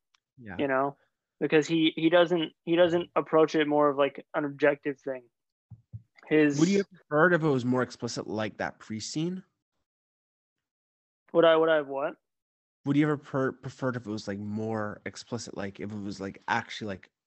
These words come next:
Speaker 1: a movie that was tackling religious, religion as a whole, as opposed to it just being symbolized and, you know, not really explicitly saying it, but, like, showcasing it in that kind of way?
Speaker 2: I mean, maybe. I,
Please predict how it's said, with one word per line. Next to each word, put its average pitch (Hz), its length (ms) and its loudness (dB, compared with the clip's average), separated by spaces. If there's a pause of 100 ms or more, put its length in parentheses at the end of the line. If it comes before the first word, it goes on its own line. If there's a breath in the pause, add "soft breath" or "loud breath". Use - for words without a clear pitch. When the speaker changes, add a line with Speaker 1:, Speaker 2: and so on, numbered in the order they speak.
(120)
Speaker 1:
a 123 60 -8
movie 113 280 -8
that 85 120 -6
was 98 180 -12
tackling 92 640 -12 (380)
religious, 104 760 -10 (180)
religion 117 600 -6 (160)
as 90 140 -12
a 101 40 -12
whole, 98 440 -10
as 90 140 -14
opposed 98 440 -14
to 98 100 -10
it 82 120 -12
just - 200 -18
being 85 180 -14
symbolized 87 840 -12 (480 soft breath)
and, 87 460 -12 (800)
you 120 180 -4
know, 107 140 -4
not 110 260 -6
really 110 320 -8 (100)
explicitly - 460 -16
saying 107 400 -8
it, - 140 -12 (120)
but, - 160 -14
like, 82 300 -14 (280 soft breath)
showcasing 104 600 -6
it 67 160 -16 (320)
in 101 160 -8
that 73 160 -12
kind - 180 -18
of 71 60 -18
way? - 280 -20 (760)
Speaker 2:
I 214 60 -8
mean, 240 160 -6
maybe. 202 440 -2 (100)
I, 180 100 -2